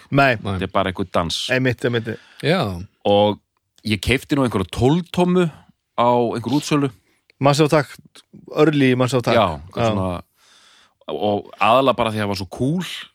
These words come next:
Speaker 3: umslagið, svo flott. En þú veist, ég vissi af þessu bandi og búin að, ég var að lesa um þetta í Melody Maker og eitthvað svona, og maður svona, hmm, ok, whatever. Um, og ég svona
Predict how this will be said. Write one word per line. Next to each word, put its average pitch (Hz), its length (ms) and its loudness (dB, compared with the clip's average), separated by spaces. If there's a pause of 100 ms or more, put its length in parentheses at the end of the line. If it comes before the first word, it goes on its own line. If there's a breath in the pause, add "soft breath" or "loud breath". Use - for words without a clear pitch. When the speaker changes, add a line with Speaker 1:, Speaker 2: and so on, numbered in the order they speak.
Speaker 3:
umslagið, 208 580 -6 (120)
svo 107 120 -16
flott. - 400 -10 (560)
En 104 180 -4
þú 110 100 -8
veist, 104 220 -8
ég 95 160 -6
vissi 147 180 -2
af 143 160 4
þessu 135 140 -8
bandi 135 400 -2
og 110 80 -8
búin 113 160 -8
að, - 80 -12
ég 104 80 -10
var 107 140 -8
að 107 80 -8
lesa 101 160 -6
um 101 60 -8
þetta 98 100 -6
í - 20 -6
Melody 95 260 -4
Maker 92 220 -6
og 90 60 -8
eitthvað 92 100 -12
svona, 90 100 -10
og 92 60 -8
maður 95 160 -6
svona, 92 160 -12
hmm, 90 400 -6 (140)
ok, - 80 -20 (340)
whatever. 73 320 -8 (1080 loud breath)
Um, 92 380 0 (1500)
og 95 100 -2
ég 98 160 -2
svona 95 280 -2